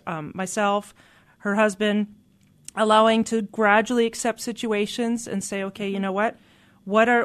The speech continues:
Speaker 1: what are we gonna gain from this? And
Speaker 2: Mm-hmm.
Speaker 1: how are we gonna, how are we gonna step forward?" And faith in her close family and friends. And they really, really, really helped her.
Speaker 2: Well, and that's just such a central piece of everything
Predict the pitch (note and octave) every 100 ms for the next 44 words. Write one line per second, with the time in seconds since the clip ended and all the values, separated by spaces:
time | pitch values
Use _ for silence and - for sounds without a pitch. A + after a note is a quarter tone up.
0 | - G#3 G#3+ A3+ A#3 A#3+ A#3+ - A3+ A3
1 | A3+ A3+ A3 A3 A#3 A#3+ A3+ A3+ A#3 -
2 | G#3 G3+ G#3+ G#3+ G#3+ A#3 B3 A#3+ A#3 -
3 | - G#3+ A#3 A3+ A3 - A3+ - - G#3+
4 | G#3+ A3+ - - - - A#3 A#3 A#3+ A#3+
5 | A#3+ A3+ G#3+ G#3+ G#3 G3+ - - A#3+ -
6 | G3 F#3+ F#3 F#3 F#3 F#3 F3 F#3+ E3 E3+
7 | F#3 - - F3 F#3 F#3 F3 F#3+ F#3 F3
8 | E3+ E3+ D#3 E3 D#3+ D#3+ D#3+ - D#3+ D#3+
9 | - C4+ C4+ B3+ C4 C#4 - D#4+ D4+ -
10 | B3 A3 - G3 - - F#3+ F#3+ G3 F#3+
11 | F3+ - - E3 D3 - - E3+ E3 D#3+
12 | - F#3 F3 G3 G3 F3 D#3+